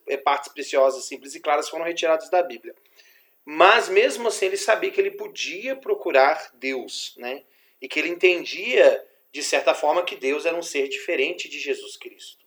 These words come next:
né? O que, para algumas religiões, ainda mescla um com o outro, né? Como é que a gente pode, é, dentro desse processo de buscar Deus, entender como que Joseph conseguiu,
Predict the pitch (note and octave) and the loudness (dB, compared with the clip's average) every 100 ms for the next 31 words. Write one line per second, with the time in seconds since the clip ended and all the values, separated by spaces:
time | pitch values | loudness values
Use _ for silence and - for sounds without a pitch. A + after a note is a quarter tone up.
0 | _ _ _ _ _ A#2 G#2 _ _ - | _ _ _ _ _ -16 -16 _ _ -14
1 | - C#3 C3 C#3 D3+ D3+ D#3 D3 C#3 C3 | 0 2 2 0 -6 -2 -4 -2 -4 -2
2 | C3 D3 F3 - - _ - C3 C3+ C#3+ | 0 0 -4 -8 -18 _ -8 -4 -4 0
3 | D3+ D#3+ F3 - _ _ - D3 D#3+ - | 4 6 4 -2 _ _ -4 4 4 4
4 | - A#2+ G#2 - C3 C3+ C3+ D3+ D3+ A2+ | -4 -6 -6 -6 -10 -8 -6 -4 -4 -4
5 | G2+ - - _ - B2 C3 C3 _ - | -6 -16 -20 _ -10 -6 -4 -6 _ -20
6 | - _ - C4 F#4 - F3+ F#3 - - | -20 _ -8 -2 0 2 2 2 0 6
7 | D#3+ D#3 - D3 C3+ A#2+ - _ - C3+ | 8 8 4 -4 -4 -6 -12 _ -2 4
8 | C3 B2+ B2 A#2+ A2+ G#2 - _ _ _ | 4 4 2 0 0 -2 -6 _ _ _
9 | _ - G3 A#3+ - C#3+ C3+ C3+ - C3 | _ 4 4 4 0 -2 0 2 0 -4
10 | - C3 - C3 - C3+ C3 B2+ - - | 2 2 2 -4 -6 -12 -12 -12 -2 4
11 | D#3+ C3+ - E3+ F#3 C#3 - - _ _ | 6 6 2 4 6 4 -6 -14 _ _
12 | _ _ - F3 F3 D#3 D3 E3+ A#3 C4+ | _ _ -12 -6 -2 0 0 0 0 -2
13 | G3 F#3+ E3 F#3 F3+ - F3+ - - E3+ | -4 -4 2 2 0 -6 -8 -8 -12 -14
14 | - D#3+ G#3 A#3+ | -12 -4 -4 -4